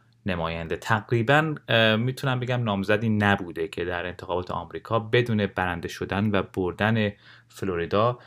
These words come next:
تونسته باشه که به ریاست جمهوری رسیده باشه. حالا توی این ایالت طبیعتاً هر دو، اه، س-، اه، حضور داشتن امروز همزمان در دو شهر مختلف و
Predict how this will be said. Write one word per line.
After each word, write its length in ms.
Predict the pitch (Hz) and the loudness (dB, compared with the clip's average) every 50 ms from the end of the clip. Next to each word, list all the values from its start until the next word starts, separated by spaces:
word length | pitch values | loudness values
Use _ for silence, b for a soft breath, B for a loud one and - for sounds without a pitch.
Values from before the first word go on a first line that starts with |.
| B B B | B B B
تونسته 380 | - - 107 98 98 - - 127 | -4 -2 -2 -2 -2 -2 -2 0
باشه 280 | 117 117 110 - 113 | 0 -2 -2 -4 -6
که 200 | 107 - - 107 | -6 -4 -4 -2
به 160 | 98 98 95 87 | -2 0 -2 -2
ریاست 420 | 90 90 87 80 - - 95 - | -2 -4 -6 -6 -8 -10 -10 -6
جمهوری 360 | - 98 85 82 92 85 87 | -6 -6 -6 -4 -6 -4 -2
رسیده 360 | 87 92 - - - 95 - | -2 -2 -4 -4 -4 -4 -4
باشه. 280 | - - - - - - - _ _ _ _ _ _ _ _ _ _ _ _ _ - - | -6 -6 -12 -16 -16 -18 -20 _ _ _ _ _ _ _ _ _ _ _ _ _ -18 2
حالا 280 | - 135 135 127 101 B B B B B B B B | 4 6 6 6 6 B B B B B B B B
توی 200 | - - 170 175 | -2 2 6 8
این 340 | 170 170 165 165 165 165 160 | 8 8 8 6 4 2 0
ایالت 720 | - 139 135 123 117 110 117 127 139 151 147 - - - - | 2 4 6 6 6 8 8 8 8 8 6 2 -4 -10 -2
طبیعتاً 600 | - 123 117 113 110 95 95 98 98 - - 131 | -2 0 0 0 2 2 2 2 2 2 2 2
هر 400 | 135 135 120 107 110 104 98 95 | 2 2 0 0 0 2 2 2
دو، 480 | - 98 110 117 127 139 143 139 120 - | 4 4 6 6 8 6 6 4 2 2
اه، 360 | 120 110 104 104 101 101 101 | 4 6 8 8 6 6 4
س-، 220 | - - - - - - | 0 -6 -10 -10 -4 0
اه، 200 | 104 104 101 98 | 4 4 4 4
حضور 400 | 95 92 104 101 95 117 131 147 | 4 2 0 0 2 2 2 4
داشتن 420 | 147 147 143 131 - - 135 135 - | 6 6 4 4 2 2 0 2 2
امروز 340 | 131 127 120 120 127 131 - | 2 2 2 2 0 0 -2
همزمان 840 | - - 110 101 98 - - 95 87 87 92 104 127 151 165 - - _ _ _ _ _ _ _ _ _ _ _ - - - _ | -4 -2 -2 -2 -2 0 0 0 2 2 2 2 2 2 -2 -6 -12 _ _ _ _ _ _ _ _ _ _ _ -20 -20 -16 _
در 140 | - 117 107 | -4 -4 -4
دو 140 | 95 104 104 | -2 -4 -4
شهر 280 | - - 113 104 98 98 | -2 -2 -2 -2 -2 -2
مختلف 760 | 95 92 92 - - - - 95 87 85 98 123 135 - - 123 | -2 -4 -4 -6 -6 -8 -4 -4 -2 0 0 0 0 -2 -4 0
و 220 | 117 117 117 117 | 2 2 2 2